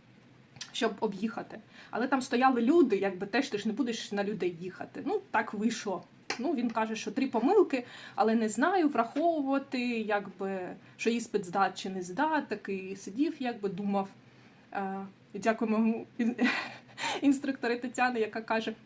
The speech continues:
"Ну, от я бачу, що Валь-, Альона, вона просто дуже перехвилювалася. Так вона їздить, все супер, все класно". Ось, ну, він каже, "Ладно, вітаю вас, ви пройшли". Думаю,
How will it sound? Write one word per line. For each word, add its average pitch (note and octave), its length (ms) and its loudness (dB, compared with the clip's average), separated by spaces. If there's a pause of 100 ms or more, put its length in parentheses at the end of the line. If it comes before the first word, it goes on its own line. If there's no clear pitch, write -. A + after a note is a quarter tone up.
(160)
"Ну, C#4 120 2
от D#4+ 140 -2
я C4 100 6
бачу, D4+ 340 2
що A3+ 140 -4
Валь-, A#3+ 240 -2
Альона, C4+ 340 2
вона B3 180 2
просто D#4 520 0
дуже C4 300 2
перехвилювалася. A3+ 920 0
Так F4+ 260 4
вона B3 200 4
їздить, G#3 380 -2
все F#4 260 0
супер, D#4 580 0
все E4+ 240 -4
класно". - 580 2 (1120)
Ось, G3+ 420 -6
ну, D4+ 200 0
він B3+ 180 2
каже, G#3+ 340 -2
"Ладно, B3+ 320 2
вітаю C4 480 2
вас, A3+ 520 0 (120)
ви A3 80 0
пройшли". A3 600 -2
Думаю, G#3 260 -4